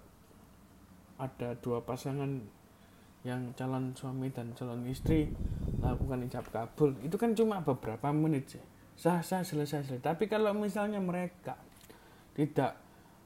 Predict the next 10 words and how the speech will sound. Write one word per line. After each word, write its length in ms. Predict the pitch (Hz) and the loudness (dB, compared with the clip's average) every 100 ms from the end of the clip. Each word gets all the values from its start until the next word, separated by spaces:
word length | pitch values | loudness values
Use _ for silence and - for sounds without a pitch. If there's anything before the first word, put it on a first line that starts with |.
| - - - - | -20 -12 -6 4
konsentrasi 800 | 170 175 180 170 160 165 160 151 | 6 6 4 4 6 4 4 0
pada 380 | 143 135 127 120 | 0 -2 -4 -2
hal 20 | |
tersebut, 500 | 135 135 185 - 123 107 - - - - - - - - - - - | -4 -2 -4 -4 -6 -6 -10 -20 -20 -20 -20 -20 -20 -20 -20 -20 -8
ya, 180 | 135 113 - - - - - - - - - - - - - - - - - - - - - - - - 143 | -4 -4 -6 -18 -20 -20 -20 -20 -20 -20 -20 -20 -20 -20 -20 -20 -20 -20 -20 -20 -20 -20 -20 -20 -20 -10 -4
maka 560 | 143 135 185 185 185 | -2 0 4 4 2
yang 80 | 160 | 0
terjadi 680 | 151 143 127 120 - 190 202 - - - - - - - | 0 0 -2 -2 0 0 0 -8 -20 -20 -20 -20 -20 -12
adalah, 560 | 143 135 123 110 143 180 - - - - - - - - - - - | -8 -4 -2 2 2 0 -6 -20 -16 -10 -2 2 2 4 2 4 2
ya, 240 | 139 135 | 4 2